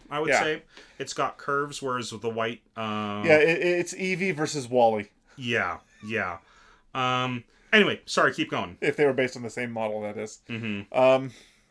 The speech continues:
Speaker 2: but no, yeah. So, um, Kira has a group of friends.
Speaker 1: Mm-hmm.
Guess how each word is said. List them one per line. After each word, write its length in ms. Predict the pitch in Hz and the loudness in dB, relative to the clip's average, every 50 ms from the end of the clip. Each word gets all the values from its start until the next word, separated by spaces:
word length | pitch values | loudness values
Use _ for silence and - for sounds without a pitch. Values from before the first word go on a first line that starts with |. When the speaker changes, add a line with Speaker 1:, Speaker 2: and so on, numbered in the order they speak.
| _ _ _ _ _ _ _ _ _ _ _ - _ 151 | _ _ _ _ _ _ _ _ _ _ _ -20 _ -6
Speaker 2:
but 120 | 156 165 | -4 0
no, 200 | 190 220 208 156 | 2 2 4 4
yeah. 300 | 156 175 160 131 120 - - - - - - _ | 4 4 4 4 4 0 -4 -16 -20 -20 -20 _
So, 420 | - - - 170 160 151 151 - - _ _ _ _ _ _ _ _ _ - - - - | -6 2 6 8 8 8 8 4 -4 _ _ _ _ _ _ _ _ _ -20 -10 2 4
um, 460 | 151 139 135 135 131 131 131 131 113 - - - - - _ _ _ _ _ _ _ _ _ _ _ _ _ _ _ _ _ _ _ _ _ _ _ _ _ _ _ _ _ _ _ | 4 4 6 4 0 -2 -6 -10 -12 -16 -20 -20 -20 -20 _ _ _ _ _ _ _ _ _ _ _ _ _ _ _ _ _ _ _ _ _ _ _ _ _ _ _ _ _ _ _
Kira 440 | - 226 254 233 180 147 147 151 156 | -4 2 6 8 10 10 10 10 8
has 240 | 151 160 151 143 151 | 6 2 2 2 0
a 20 | |
group 220 | 139 - 160 143 156 | -6 -6 -6 -6 -6
of 80 | 147 | -6
friends. 560 | - - 131 101 69 - - - - - - _ _ | -2 -2 -2 -2 -4 -8 -14 -16 -18 -18 -18 _ _
Speaker 1:
Mm-hmm. 360 | - 127 120 113 104 101 101 | -10 -8 -6 -6 -6 -6 -8